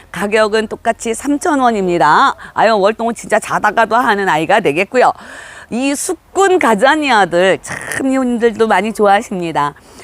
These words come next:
자, 요렇게 주황색 꽃이 있고요. 요거는 노란색이에요.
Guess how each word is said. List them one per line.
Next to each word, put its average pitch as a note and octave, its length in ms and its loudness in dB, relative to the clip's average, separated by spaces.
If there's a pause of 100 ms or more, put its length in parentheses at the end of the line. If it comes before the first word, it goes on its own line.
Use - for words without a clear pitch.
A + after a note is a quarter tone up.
(100)
자, A3 280 2
요렇게 E4+ 380 2
주황색 E4 540 2
꽃이 A#3 360 -6
있고요. G3 380 0 (220)
요거는 D#4 360 2
노란색이에요. G#3+ 800 2